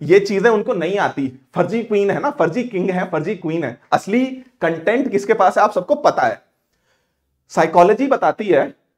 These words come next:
हमारे ब्रेन की बायोकेमिस्ट्री। कुछ ऐसी पोजीशंस हैं जिनमें अगर आप खड़े होगे या आप बैठोगे तो आपके दिमाग में कुछ केमिकल्स रिली-, रिलीज होंगे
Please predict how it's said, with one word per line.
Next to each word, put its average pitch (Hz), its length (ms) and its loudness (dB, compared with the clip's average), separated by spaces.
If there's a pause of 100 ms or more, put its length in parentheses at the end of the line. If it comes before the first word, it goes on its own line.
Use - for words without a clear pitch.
(160)
हमारे 165 360 4
ब्रेन 175 360 2
की 196 240 -2
बायोकेमिस्ट्री। 139 880 -2 (640)
कुछ 320 280 -2 (120)
ऐसी 175 340 2
पोजीशंस 208 680 0
हैं 131 220 -8 (120)
जिनमें 190 320 0
अगर 196 280 2
आप 165 240 0
खड़े 180 280 4
होगे 175 340 2
या 175 240 0
आप 208 320 -4
बैठोगे 139 640 -2 (400)
तो 202 60 4
आपके 175 480 2
दिमाग 175 400 2
में 185 140 -4
कुछ 240 180 -8
केमिकल्स 202 580 -4
रिली-, 160 320 -8
रिलीज 175 360 2
होंगे 151 460 0